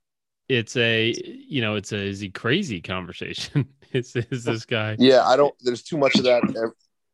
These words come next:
Speaker 2: everywhere I, I read and, and watch and see and talk to people. So I'd, I'd kinda want, like, a, I don't know, someone who, who would, I, I know would be being flat out honest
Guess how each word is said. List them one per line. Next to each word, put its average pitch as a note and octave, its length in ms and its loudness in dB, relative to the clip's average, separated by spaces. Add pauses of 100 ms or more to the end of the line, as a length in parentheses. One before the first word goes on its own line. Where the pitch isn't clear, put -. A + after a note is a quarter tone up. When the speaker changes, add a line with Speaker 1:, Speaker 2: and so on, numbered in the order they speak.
Speaker 2:
everywhere G#2 580 2
I, F#2+ 120 0 (140)
I F#2 60 -4
read F#2 420 -2
and, E2+ 300 0
and D#2+ 180 -2
watch E2+ 360 4
and E2+ 120 -2
see F2 240 0
and D#2+ 80 2
talk F2 200 2
to - 80 -6
people. G3 320 4 (400)
So - 180 2
I'd, F#2+ 160 6
I'd - 180 -2
kinda - 320 0
want, F#2+ 360 -2
like, E2 200 -6
a, C#2+ 200 -6 (1040)
I - 60 -8
don't F2 160 -2
know, D2+ 40 -4
someone F2+ 300 2
who, E2 220 0
who E2 140 -2
would, D2+ 180 -4 (120)
I, E2+ 160 2
I F2 180 2
know F2 260 2
would D#2+ 160 2
be D#2 180 -8 (160)
being D#2+ 200 0
flat D2+ 280 4
out C#2+ 140 2
honest D2 400 -4